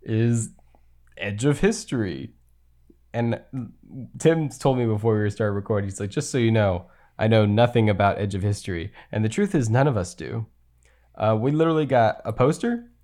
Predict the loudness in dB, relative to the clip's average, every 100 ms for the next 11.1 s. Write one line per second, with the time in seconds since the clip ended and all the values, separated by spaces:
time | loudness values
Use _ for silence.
0 | _ _ _ _ -6 0 0 0 -2 -10
1 | -4 -2 -2 -4 -8 _ _ _ -10 -10
2 | -10 -10 -6 -6 -8 -12 -14 -18 _ _
3 | _ -10 -6 -4 0 2 2 0 0 -2
4 | 0 -2 -2 0 0 0 -2 0 0 0
5 | -2 -2 -2 -2 -2 -4 -6 -6 -8 -20
6 | _ _ _ _ _ _ -6 -6 -6 -4
7 | -2 -2 -4 -6 -8 -8 -8 -10 -12 -18
8 | _ _ _ _ _ _ _ -8 -4 -4
9 | -2 -4 -4 -8 -14 _ _ _ _ -4
10 | 2 4 4 4 4 4 4 2 0 -4
11 | _